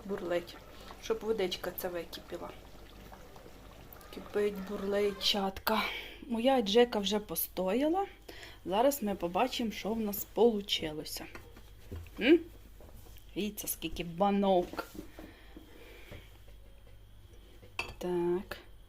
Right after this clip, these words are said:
Ой, яка класна, слухайте.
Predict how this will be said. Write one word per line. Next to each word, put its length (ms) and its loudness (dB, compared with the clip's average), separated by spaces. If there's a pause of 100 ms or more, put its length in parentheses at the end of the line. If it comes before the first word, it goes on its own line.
(560)
Ой, 140 4
яка 260 2
класна, 540 4 (360)
слухайте. 500 -8